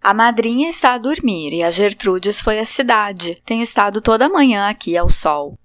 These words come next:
Amaro ia penetrando pela casa sem responder. Diante de uma porta aberta, parou, vendo um grande leito de dossel e em redor cadeiras de couro de convento. "É o seu quarto aqui, hein?" "É."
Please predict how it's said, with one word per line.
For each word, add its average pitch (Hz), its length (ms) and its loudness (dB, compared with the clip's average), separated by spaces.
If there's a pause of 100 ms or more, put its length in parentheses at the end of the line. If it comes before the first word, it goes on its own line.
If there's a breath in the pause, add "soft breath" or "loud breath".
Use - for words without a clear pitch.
(200)
Amaro 233 500 4
ia 226 220 0
penetrando 226 600 0
pela 214 220 -2
casa 175 480 -4
sem 185 220 -2
responder. 190 840 -2 (140)
Diante 175 400 2
de 175 60 -6
uma 185 140 0
porta 170 360 -2
aberta, 185 480 0
parou, 196 580 0
vendo 185 300 0
um 190 60 -10
grande 220 400 0
leito 185 280 0
de 180 120 -2
dossel 175 680 2
e - 60 -2
em 208 160 -6
redor 185 460 0
cadeiras 180 560 -2
de 208 100 2
couro 180 400 2
de 180 100 -4
convento. 165 760 -2 (600)
"É 180 100 2
o 190 60 4
seu 202 200 0
quarto 262 420 0
aqui, 208 320 -4
hein?" 185 220 -4 (160)
"É." 254 380 0